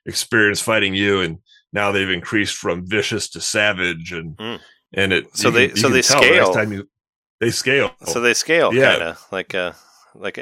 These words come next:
Speaker 2: so you're, so you're like in an R P G here, and, uh,
Speaker 1: Yeah,
Speaker 2: I mean,
Speaker 1: it's a,
Speaker 2: it's, you know.
Speaker 1: it's, this game is, like, really a, a mix of a, a board game and an R P G.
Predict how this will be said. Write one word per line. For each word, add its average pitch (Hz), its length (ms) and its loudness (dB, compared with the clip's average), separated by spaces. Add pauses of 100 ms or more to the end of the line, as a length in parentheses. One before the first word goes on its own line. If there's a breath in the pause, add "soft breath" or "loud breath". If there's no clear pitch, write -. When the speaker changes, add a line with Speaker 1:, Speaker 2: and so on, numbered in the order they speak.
Speaker 2:
so 131 200 2
you're, 135 260 0
so - 140 -2
you're 131 180 2
like 127 180 4
in 123 80 2
an 117 120 2
R 117 140 4
P 110 180 -4
G 113 260 -4
here, 87 240 -4
and, 87 140 -8
uh, 87 180 -6 (920 soft breath)
Speaker 1:
Yeah, 170 180 4
Speaker 2:
I 117 60 4
mean, 110 100 6
Speaker 1:
it's 123 120 -4
a, 127 120 4
Speaker 2:
it's, 120 200 0 (120)
you 107 200 -6
know. 98 60 -2
Speaker 1:
it's, - 240 -6 (920)
this 127 160 -6
game 135 200 4
is, 120 140 -2
like, 117 180 0
really 123 280 0
a, 107 120 -2 (200)
a 98 80 -6
mix 104 280 -6
of 95 160 -2
a, 85 380 -8
a 90 60 -4
board 104 340 -2
game 104 420 0
and 87 200 -8
an 87 100 -6
R 90 140 0
P 92 240 -4
G. 87 400 -6